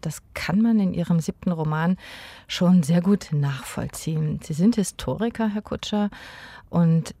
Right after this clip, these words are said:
ich habe schon von Ihnen gehört, dass Sie sehr akkurat recherchieren. Sie sind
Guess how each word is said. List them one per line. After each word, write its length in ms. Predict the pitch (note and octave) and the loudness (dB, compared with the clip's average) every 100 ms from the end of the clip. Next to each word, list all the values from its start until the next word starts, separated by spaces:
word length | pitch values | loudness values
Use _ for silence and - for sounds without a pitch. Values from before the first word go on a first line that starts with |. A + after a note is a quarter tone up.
| _ - | _ -12
ich 180 | D3+ | -6
habe 500 | D3+ D#3+ D#3 D#3 D3+ - | -2 0 2 2 2 -2
schon 340 | - D#3 D3+ | -4 0 0
von 160 | C#3+ D3+ | 0 -2
Ihnen 200 | C#3+ D3+ | 0 0
gehört, 720 | D3+ D3 D#3 F3 G3+ - - | -2 -2 0 0 -2 -6 -8
dass 140 | D3+ | -8
Sie 200 | - D#3 | -2 -2
sehr 540 | C#3+ D3+ D3+ D3 C#3+ - - - _ _ _ | 0 0 0 0 -2 -6 -12 -20 _ _ _
akkurat 580 | D#3 - C#3+ D3 - - | -6 -4 -4 -6 -8 -4
recherchieren. 600 | - D#3+ - E3+ G3+ A3+ | -4 -4 -4 -4 0 0
Sie 140 | - | -2
sind 380 | D3+ F3+ E3+ - | -6 -4 -4 -6